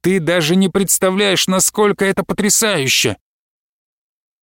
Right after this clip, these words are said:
Существа с атрофированными участками мозга и лишенными доступа к магии всего за несколько тысячелетий смогли пройти путь от примитивного Homo sapiens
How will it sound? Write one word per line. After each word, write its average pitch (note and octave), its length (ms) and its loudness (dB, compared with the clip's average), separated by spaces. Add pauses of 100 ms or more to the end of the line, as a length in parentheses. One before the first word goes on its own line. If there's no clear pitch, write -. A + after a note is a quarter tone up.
(140)
Существа D#3+ 840 2
с - 100 0
атрофированными F3 800 2
участками F3 640 0
мозга E3 420 2
и E3 60 2
лишенными F3+ 520 2
доступа F3 520 0
к - 100 -6
магии F3+ 460 0
всего F3+ 480 0
за F#3+ 180 2
несколько G3 560 0
тысячелетий G3+ 840 0
смогли E3+ 460 0
пройти F3+ 380 -2
путь G#3 320 -2
от - 160 -2
примитивного F3+ 720 0
Homo F#3 300 0
sapiens G3 720 0